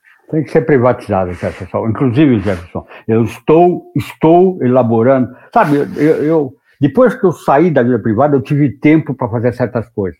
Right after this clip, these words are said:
Por exemplo, a precifi-, eu sempre tive curiosidade quando eu trabalhei com fertilizante, falei assim, como é que esses desgraçados que fornecem pra gente precificam?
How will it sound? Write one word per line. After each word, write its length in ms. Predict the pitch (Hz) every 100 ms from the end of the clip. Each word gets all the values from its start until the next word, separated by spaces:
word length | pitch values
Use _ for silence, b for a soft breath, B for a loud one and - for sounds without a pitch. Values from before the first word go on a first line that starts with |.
| _
Por 140 | 165 139
exemplo, 320 | 117 120 - B B -
a 120 | 110
precifi-, 800 | - 220 233 - 190 147 196 185
eu 120 | 151
sempre 440 | - - 220 190 160
tive 280 | 190 180
curiosidade 640 | - 160 147 131 113 117 104
quando 160 | 113
eu 80 | 110
trabalhei 440 | 120 113 104 113 117
com 120 | 101
fertilizante, 540 | 98 - 92 120 131
falei 160 | 139 127
assim, 160 | 143 b b -
como 200 | 175 226
é 80 |
que 140 | 233 214
esses 260 | - 165
desgraçados 960 | 139 135 147 135 104 - 127 143 127 -
que 200 | _ 117
fornecem 580 | - 113 107 123 117 120
pra 200 | 104 95
gente 360 | 101 143 - _ _ -
precificam? 1040 | 208 220 - 208 - - 143 95 - -